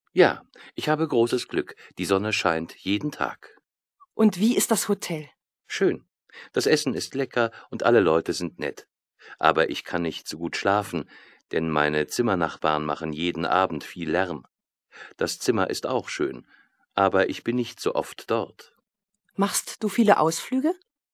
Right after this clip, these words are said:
Speaker 1: Ja, ich gehe jeden Tag in die Berge. Ich fotografiere auch sehr viel. Ich zeige dir die Fotos zu Hause.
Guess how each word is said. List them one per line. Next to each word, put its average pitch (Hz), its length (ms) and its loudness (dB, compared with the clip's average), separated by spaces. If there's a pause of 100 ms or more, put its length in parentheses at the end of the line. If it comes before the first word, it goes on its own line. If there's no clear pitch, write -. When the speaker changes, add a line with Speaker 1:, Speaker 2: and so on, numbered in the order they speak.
(140)
Speaker 1:
Ja, 78 440 -4 (380)
ich - 180 -8
gehe 139 200 2
jeden 117 320 0
Tag 98 220 -4
in 107 80 -8
die 117 120 -4
Berge. - 440 -4 (540)
Ich - 160 -8
fotografiere 85 840 -2
auch - 140 -8
sehr 67 160 -6
viel. - 300 -16 (440)
Ich - 180 -10
zeige 147 380 -2
dir 69 160 -6
die 71 160 -14
Fotos 80 520 -6
zu - 200 -4
Hause. 98 420 -8